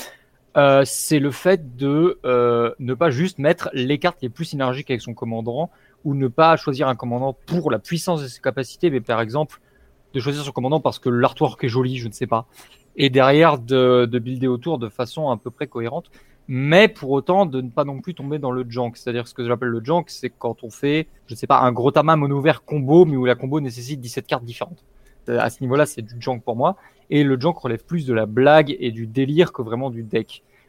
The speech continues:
Là, avec les decks que je considère originaux, c'est des decks qui essayent et peuvent gagner à leur niveau de jeu,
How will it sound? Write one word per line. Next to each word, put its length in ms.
Là, 160
avec 300
les 100
decks 420
que 140
je 100
considère 480
originaux, 540
c'est 120
des 80
decks 140
qui 180
essayent 560
et 80
peuvent 500
gagner 480
à 100
leur 140
niveau 200
de 60
jeu, 280